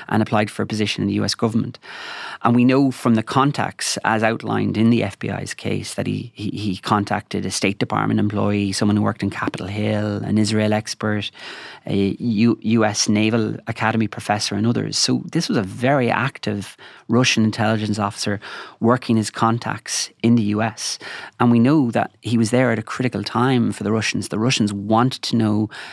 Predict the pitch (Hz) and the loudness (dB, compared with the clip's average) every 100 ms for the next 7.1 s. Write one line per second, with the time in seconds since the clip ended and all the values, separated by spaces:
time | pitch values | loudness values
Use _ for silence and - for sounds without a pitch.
0 | - - 110 113 110 110 101 98 - 87 | -14 -2 0 2 2 0 0 -2 -6 0
1 | 120 123 113 107 107 - - - - - | 2 4 2 2 0 -6 -12 -12 -12 -18
2 | - - 120 117 - 110 107 107 104 - | -18 -2 0 0 2 2 2 2 2 0
3 | - - 110 101 101 104 98 98 104 104 | -6 -2 2 2 2 0 0 -2 -2 -2
4 | - 110 98 98 95 107 98 - 123 117 | 0 2 2 0 0 0 0 2 2 4
5 | 120 117 110 104 - 117 120 113 113 107 | 4 4 2 -2 -2 -2 0 -2 0 2
6 | 113 113 107 - 107 98 - - 113 110 | 2 2 0 -2 -2 -2 -2 0 2 0
7 | 110 | -2